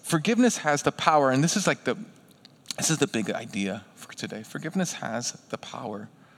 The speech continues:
to set us free. Some of us have been in bondage. There's a, a sense where we carry around hurts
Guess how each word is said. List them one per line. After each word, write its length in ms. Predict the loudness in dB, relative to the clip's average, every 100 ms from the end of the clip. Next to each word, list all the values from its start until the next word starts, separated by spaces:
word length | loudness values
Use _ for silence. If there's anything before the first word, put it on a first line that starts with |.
| -20 -20 -20 -20 -14
to 120 | -4
set 300 | -2 0 -2
us 320 | -2 -4 -6 -12 -20 _ _
free. 480 | -14 -10 -8 -10 -14 -20 _ _ _ _ _ _ _ _ _ -20 -20 -8
Some 240 | 0 2
of 80 | 2
us 120 | 0 -2
have 140 | -4
been 160 | -2 -2
in 320 | 0 0 -2 -8
bondage. 1000 | -8 -6 -4 -4 -4 -6 -10 -10 -10 -12 -16 _ _ _ _ _ _ -20 _ _ _ _ _ _ _ _ _ _ _ _ _ _ -20 -20 -20 _ _ -20 -20 -20 -20 0
There's 280 | 4 6 6
a, 240 | 4 4 0
a 80 | 2
sense 1000 | 2 2 2 4 2 2 -2 -2 -6 -16 -20 _ -20 -20 -16 -2
where 460 | 2 4 4 2 -4 -16 -20 -20 -20 0
we 120 | 0
carry 440 | 2 0 2 4 4
around 440 | 2 2 2 0
hurts 840 | -2 0 0 0 -2 -2 -2 -8